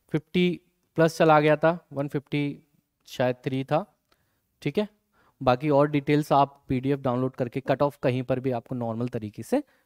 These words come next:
मिल जाएगा, ठीक है। जो भी कैंडिडेट्स हैं बेटा, इतने सिलेक्ट किए गए थे और वैकेंसी आपको पता है कितनी थी इस साल दो हज़ार तेईस में, बारह सौ <clears throat> कुछ वैकेंसीज थी।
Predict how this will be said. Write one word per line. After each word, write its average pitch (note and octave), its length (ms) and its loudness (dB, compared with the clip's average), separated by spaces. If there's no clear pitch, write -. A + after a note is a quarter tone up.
मिल E3+ 180 4
जाएगा, G2+ 380 -4
ठीक F3 120 -2
है। A3+ 80 2
जो E3 120 4
भी G#3+ 100 2
कैंडिडेट्स F3+ 540 0
हैं F3+ 80 0
बेटा, F3+ 180 2
इतने G3+ 300 0
सिलेक्ट D3+ 340 0
किए C#3+ 180 2
गए C#3 140 0
थे D#3+ 120 -2
और D3+ 160 2
वैकेंसी D3 420 0
आपको C3+ 240 -2
पता C#3 200 -2
है C#3+ 100 0
कितनी C3+ 300 -4
थी D3+ 180 -6
इस C3 180 -4
साल D3 300 4
दो C3 100 2
हज़ार B2+ 200 0
तेईस B2+ 340 -4
में, D3+ 160 -8
बारह B2 300 2
सौ B3+ 240 0
<clears throat> - 20 4
कुछ D3 440 6
वैकेंसीज D3 480 0
थी। G#3+ 220 0